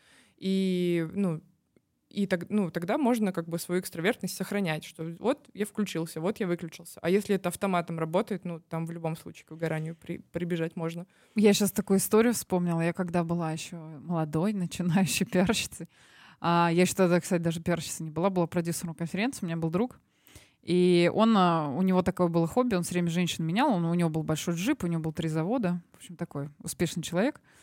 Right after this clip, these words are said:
Speaker 2: Вот. И он мне рассказывал, а, историю про то, а, как женщине нужно вести себя с мужчинами. Мне так вот понравилось.
Speaker 1: М.
Speaker 2: А,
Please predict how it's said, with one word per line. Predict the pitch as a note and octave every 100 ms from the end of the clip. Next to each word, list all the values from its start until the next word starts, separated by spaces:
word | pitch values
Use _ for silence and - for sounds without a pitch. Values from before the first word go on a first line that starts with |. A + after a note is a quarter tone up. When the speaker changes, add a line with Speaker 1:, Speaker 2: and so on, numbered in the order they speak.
| - _ _ -
Speaker 2:
Вот. | F3 F3+ E3 D#3 -
И | G3 C4
он | A3 A3+
мне | G3
рассказывал, | F#3 - A3+ A#3+ G#3+ G3 F3
а, | - D#3+ D#3+ D3+
историю | D#3+ - G#3+ A3 E3+
про | F3 E3+
то, | - G#3 A#3 G#3 -
а, | D#3 D#3 D3+ C#3+
как | - G3
женщине | E3+ F#3 G#3+ F#3
нужно | F3 F#3
вести | E3 - F#3
себя | -
с | E3+
мужчинами. | F3+ - C#3+ D3
Мне | D3+ D#3+
так | D#3+
вот | - -
понравилось. | - E3 C#3+ D3 _
Speaker 1:
М. | F#3 F3+ G3 F#3 F#3 -
Speaker 2:
А, | - E3+